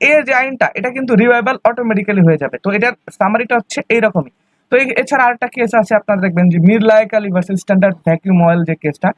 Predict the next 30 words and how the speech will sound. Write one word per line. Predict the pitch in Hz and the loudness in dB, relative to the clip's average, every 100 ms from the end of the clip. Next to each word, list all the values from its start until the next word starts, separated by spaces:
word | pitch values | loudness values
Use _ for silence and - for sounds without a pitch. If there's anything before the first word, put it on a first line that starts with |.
| _ _ - | _ _ -4
এখানেও | 294 311 277 | 0 0 0
বলছে | 226 175 - _ _ 185 | -2 -4 -8 _ _ 0
যে | 277 277 - | 0 0 -2
পূর্বের | 302 294 294 | -2 0 -2
যে | 285 | -2
সংশোধনীটা | - 262 254 226 247 240 220 | -2 -2 -2 -4 -2 0 0
ছিল, | - 180 214 _ _ | 2 0 0 _ _
ওটাকে | 240 262 | 0 0
সম্পূর্ণরূপে | 262 262 262 285 285 285 269 | -2 -4 -2 -2 0 2 0
আমরা | 254 240 | 0 0
উপেক্ষা | 240 240 233 240 | -2 -2 -2 -2
করব | 196 175 156 240 - _ _ - | 0 0 2 0 -2 _ _ 0
এবং | 208 | 0
সস-, | 247 220 233 - 254 | 2 -2 -2 -6 -6
সংশোধনের | - 247 285 262 285 | -2 0 0 0 0
পূর্বে | 285 294 302 302 | -2 -2 0 0
যে | 269 | 0
বিধানটা | 226 240 240 | 0 0 0
ছিল, | 247 294 247 | -2 0 0
সেগুলোকেই | - 226 254 254 254 | 2 0 0 0 0
আমরা | 226 220 | 2 2
বিবেচনায় | 196 196 185 175 147 | 2 0 0 0 -2
নেব। | 127 - _ _ _ _ - 269 | -8 -20 _ _ _ _ -8 -4
তো | |
শেষ | 254 262 | -2 -2
পর্যন্ত | - 285 285 285 | 0 -2 -4 -2
আপনারা | 269 - 254 240 | -2 0 0 2
জানেন | 226 262 277 | 2 0 2
যে | 240 226 180 - | 2 2 -2 -6
আমরা, | 165 175 | -2 2